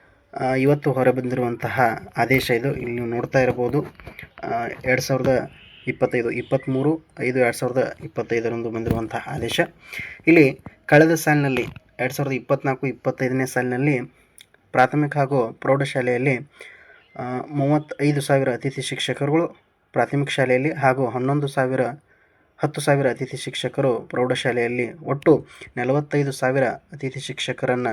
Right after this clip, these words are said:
ನೇಮಕಾತಿ ಮಾಡಿಕೊಳ್ಳಲಾಗಿತ್ತು. ಆದರೆ ಈ ವರ್ಷ ಎರಡು ಸಾವಿರದ ಇಪ್ಪತ್ತೈದು ಇಪ್ಪತ್ತಾರನೇ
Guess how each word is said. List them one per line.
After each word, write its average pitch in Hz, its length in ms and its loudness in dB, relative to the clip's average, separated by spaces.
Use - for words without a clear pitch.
ನೇಮಕಾತಿ 120 440 -8
ಮಾಡಿಕೊಳ್ಳಲಾಗಿತ್ತು. 117 880 -6
ಆದರೆ 147 420 4
ಈ 160 120 2
ವರ್ಷ 175 280 2
ಎರಡು 139 140 0
ಸಾವಿರದ 139 440 0
ಇಪ್ಪತ್ತೈದು 143 640 -2
ಇಪ್ಪತ್ತಾರನೇ 127 720 -2